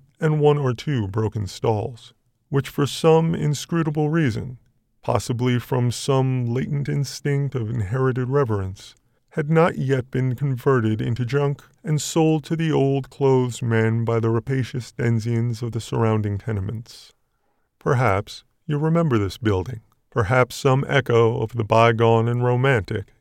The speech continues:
has come to you as you passed its decaying walls once dedicated to the worship, but soulless now, and only distinguishable from the five-story tenements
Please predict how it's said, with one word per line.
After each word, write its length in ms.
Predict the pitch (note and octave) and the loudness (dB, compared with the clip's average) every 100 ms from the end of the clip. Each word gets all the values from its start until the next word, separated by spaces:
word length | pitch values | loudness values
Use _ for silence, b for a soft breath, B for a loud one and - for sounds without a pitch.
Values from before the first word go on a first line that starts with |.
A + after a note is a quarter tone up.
| _ | _
has 240 | C#3+ C3+ | -4 -4
come 280 | - E3 D#3+ | -2 0 0
to 160 | C3 B2+ | 0 -4
you 480 | G2+ G2+ F#2 G#2+ A2+ | -2 0 -2 -2 -2
as 200 | G#2 A#2 | -4 -4
you 100 | A2 | -4
passed 480 | - A#2+ A#2 - | -2 -2 -2 -6
its 240 | A2 - - | -10 -10 -8
decaying 600 | B2 - C#3+ C3 C3+ C3+ | -8 -4 0 0 0 2
walls 500 | C#3 B2+ G#2+ G#2 - | 4 6 4 2 -4
once 300 | B2+ A#2+ A2 - | -4 -2 -4 -4
dedicated 680 | D3+ C3 - G#2+ G2+ G2+ G2 | -2 -2 -2 -4 -4 -6 -6
to 120 | A#2 | -4
the 100 | A2 | -2
worship, 640 | A#2 C3 A#2+ - C3 - b b - | 0 0 0 -2 -6 -6 b b -4
but 160 | C#3 | -4
soulless 580 | - F3 E3 C3 G#2+ - | -2 0 2 2 0 -2
now, 360 | A2+ B2+ A#2+ - _ _ | -4 -4 -6 -12 _ _
and 160 | C3+ C#3+ | -2 2
only 260 | C#3+ D3 | 2 0
distinguishable 880 | C#3+ - - D3 A#2+ - G#2 G2+ G2+ | -4 -8 -4 -2 -2 -2 -2 0 -2
from 240 | - A#2+ | -2 -4
the 80 | G#2+ | -4
five-story 880 | G#2 C3 A#2+ A#2+ A#2 - C3+ A#2 A#2+ | -2 -2 0 0 -4 -6 -2 0 0
tenements 680 | A2+ D3+ C3 G2 F2+ - | -2 -4 -4 -2 -6 -10